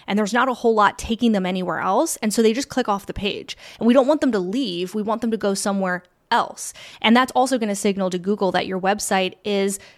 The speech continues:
more quality, is if people don't bounce off of the first page. So if they get to the page, they go all the way down, there's not a whole lot happening, and then they leave, that's a bounce. That is not good, and that doesn't signal good things to Google.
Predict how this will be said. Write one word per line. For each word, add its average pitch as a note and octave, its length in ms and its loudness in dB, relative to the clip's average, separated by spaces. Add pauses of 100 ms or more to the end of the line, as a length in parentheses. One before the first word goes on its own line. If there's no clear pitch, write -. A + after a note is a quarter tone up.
(120)
more G#3+ 380 2
quality, B3 760 0 (240)
is G#3+ 420 4
if B3 240 0
people D4 440 -2
don't G3+ 500 -2
bounce F#3+ 360 0
off G3 240 -4
of F#3 160 -4
the F#3+ 60 -6
first F3+ 320 -6
page. - 320 -8
So F#3+ 120 -4
if - 80 -6
they F#3+ 100 -2
get A#3 200 0
to C4+ 100 -6
the D#4+ 80 -2
page, A3 300 2
they F#3+ 100 -4
go F#3 100 -4
all G3 240 0
the B3+ 80 4
way C4+ 140 6
down, G3+ 260 4
there's F#3+ 180 -2
not G3+ 160 6
a A#3+ 60 6
whole A#3+ 160 2
lot G#3 160 4
happening, F#3+ 400 -2
and F#3+ 80 -4
then F3+ 80 0
they E3+ 140 -2
leave, F#3+ 480 2 (160)
that's F3+ 180 -2
a G3 60 -2
bounce. - 400 -6
That F3+ 160 -4
is F3 160 -4
not F#3 260 4
good, G3 320 0
and G3+ 140 -4
that E3+ 100 -6
doesn't G#3 260 -2
signal G#3 340 0
good F#3 180 0
things F3 280 -8
to - 80 -12
Google. C4+ 400 -8